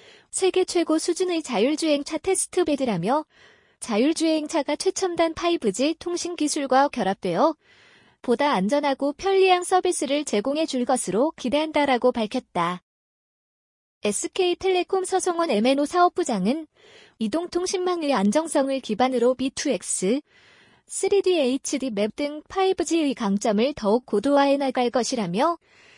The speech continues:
완벽한 파이브지를 기반으로 교통사고 없는 자율주행 시대를 선도해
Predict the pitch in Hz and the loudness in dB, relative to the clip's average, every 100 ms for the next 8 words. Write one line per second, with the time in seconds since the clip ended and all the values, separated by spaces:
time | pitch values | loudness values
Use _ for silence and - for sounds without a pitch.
0 | _ - 214 226 311 320 359 - 381 381 | _ -4 -2 2 0 0 -4 -2 0 0
1 | 339 302 277 285 247 254 294 294 302 262 | 0 -2 -2 -2 -2 0 0 0 0 0
2 | 208 311 320 320 277 196 196 240 294 262 | -2 -4 -2 0 2 2 2 0 -4 -4
3 | 202 277 302 302 320 339 320 294 285 302 | 0 0 0 -2 -2 -4 -2 0 0 -2
4 | 269 202 196 214 | -4 -2 0 0